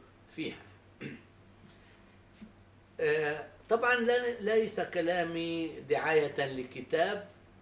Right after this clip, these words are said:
ولا يدخل جيبي شيء من كل هذا، مع أنني أنا الكو أوثر، يعني المؤلف الثاني لهذا الكتاب،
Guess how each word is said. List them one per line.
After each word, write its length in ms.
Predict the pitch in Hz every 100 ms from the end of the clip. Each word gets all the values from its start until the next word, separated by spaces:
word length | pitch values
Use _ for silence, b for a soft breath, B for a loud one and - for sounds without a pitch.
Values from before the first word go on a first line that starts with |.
| - -
ولا 640 | 156 180 175 165 156 160 190
يدخل 640 | 185 - - - 160 151
جيبي 680 | 131 165 156 143 147 147 135 - - -
شيء 440 | 170 170 151 143
من 340 | 143 135 135 139
كل 280 | 196 208 190
هذا، 380 | 180 185 185 220
مع 300 | 196 165 180
أنني 460 | 190 160 160 156 160
أنا 280 | 147 147
الكو 440 | 151 143 - - 196
أوثر، 440 | 175 165 - 131
يعني 460 | 131 107 123 143 151 B B B 165
المؤلف 1040 | 160 151 147 151 - 151 147 160 156 -
الثاني 460 | - - 151 127 120
لهذا 320 | 120 120 110
الكتاب، 560 | 110 - - 165 -